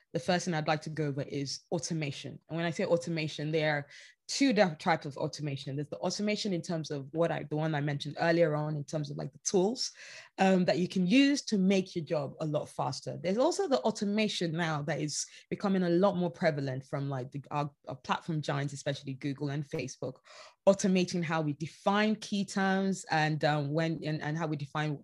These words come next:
how we wanna show for which ads, which keywords we wanna show for, which of our ads is going to show.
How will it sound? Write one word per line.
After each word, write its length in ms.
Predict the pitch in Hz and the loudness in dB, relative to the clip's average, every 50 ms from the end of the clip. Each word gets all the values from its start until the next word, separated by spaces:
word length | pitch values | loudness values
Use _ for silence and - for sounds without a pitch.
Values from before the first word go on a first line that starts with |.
| - - - - - - - | -12 -20 -20 -20 -20 -10 -2
how 140 | - 160 160 | 0 2 2
we 60 | 156 | 2
wanna 220 | 147 151 147 147 | 2 0 0 0
show 560 | 143 - - - - 185 165 165 160 165 165 160 - - | -2 -2 -2 0 2 2 4 4 4 2 2 0 -2 -2
for 260 | 165 139 143 143 139 | 0 0 0 0 -2
which 300 | 131 143 180 190 190 - - - | 0 0 -2 -2 -2 -4 -4 0
ads, 460 | 156 160 156 156 151 160 156 - - | 0 2 2 2 2 0 0 -4 -4
which 200 | 175 180 175 - | -4 -4 -4 -6
keywords 480 | - - 165 160 151 151 147 147 143 131 | -8 -6 -4 -2 0 0 0 0 0 -4
we 60 | 147 | -4
wanna 220 | 139 147 151 139 135 | -4 -4 -4 -4 -6
show 340 | - - 165 156 151 151 143 | -4 -4 -2 -2 -2 -2 -4
for, 160 | - 151 139 | -6 -6 -6
which 200 | 135 139 143 135 | -6 -6 -8 -8
of 120 | - - | -6 -6
our 160 | 147 - - - | -6 -6 -6 -6
ads 360 | - 135 139 139 139 - - - _ - | -6 -6 -6 -6 -6 -10 -16 -8 _ 0
is 220 | 165 160 147 135 | 0 0 0 -2
going 240 | - 160 147 147 139 | -2 -2 -2 -2 -4
to 80 | - | -6
show. 340 | 139 - - 165 131 120 120 | -8 -4 -2 -2 -2 -2 -4